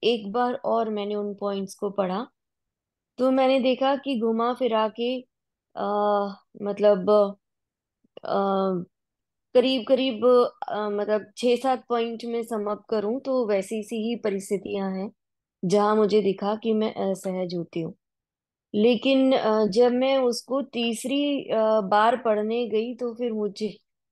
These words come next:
मतलब मैं उनको पढ़ नहीं पाई। अ, मेरे लिए वो उनको पढ़ना ही बड़ा मुश्किल हो गया कि मैं, अ, जहां जहां असहज होती हूँ उन points को मैं दोबारा पढ़ भी पाऊँ।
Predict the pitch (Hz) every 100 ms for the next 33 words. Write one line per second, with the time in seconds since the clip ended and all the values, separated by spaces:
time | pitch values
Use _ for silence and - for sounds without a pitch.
0 | _ _ _ - 196 202 220 226 220 220
1 | 226 247 240 - _ _ _ _ _ _
2 | 226 240 247 214 185 180 175 170 - _
3 | - 185 185 185 180 180 175 175 - _
4 | _ _ _ _ _ _ _ _ _ -
5 | 208 226 247 240 247 226 - 208 214 202
6 | 220 226 254 247 208 208 208 190 - 202
7 | 196 185 196 202 208 208 208 208 - _
8 | _ _ - 185 185 185 170 160 208 214
9 | 220 214 202 190 _ _ 220 214 - 202
10 | 208 214 202 202 196 202 185 208 202 220
11 | 202 208 202 196 196 202 202 - 208 202
12 | 196 185 185 180 190 190 175 175 170 165
13 | 147 143